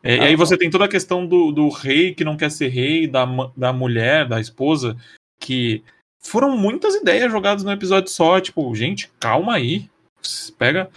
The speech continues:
Speaker 1: é, é, é o tipo de história que poderia ser lenta, e ela tá lenta, no sentido como ela tá indo, mas as ideias, os, os, tá indo tudo muito atrás uma da outra.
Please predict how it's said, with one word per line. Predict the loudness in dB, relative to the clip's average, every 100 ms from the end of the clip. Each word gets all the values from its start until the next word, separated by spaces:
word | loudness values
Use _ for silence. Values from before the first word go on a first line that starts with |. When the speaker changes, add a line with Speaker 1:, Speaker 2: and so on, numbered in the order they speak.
| _ _ _
Speaker 1:
é, | -10 -10 -4 2 2 2
é, | -4 _ 0
é | 2
o | 4
tipo | 0 -10 -8
de | -6
história | -2 2 2
que | 2
poderia | 4 6 6 4
ser | 2
lenta, | 2 2 0 -2 2
e | 6 6
ela | 6
tá | 4 4 4
lenta, | 4 2 0 -6 -8 _ _ _ -8
no |
sentido | -6 -4 -2 2 4 4 2 0 -8 _ _ _
como | -4 0 2
ela | 4 4 4 0 -6 _ _ _ 0
tá | 0
indo, | 0 -4 -4 -6 -8 _ _ _
mas | -4 -2 0 -2
as | -2
ideias, | -2 2 2 2 0 -2 -6 -12
os, | -12 -10
os, | -8 -6 -6 -10 -14
tá | -6 -4
indo | -4 -6
tudo | -4 -4
muito | -4 -4 -6
atrás | -4 -4 -4
uma | -4
da | -6
outra. | -8 -10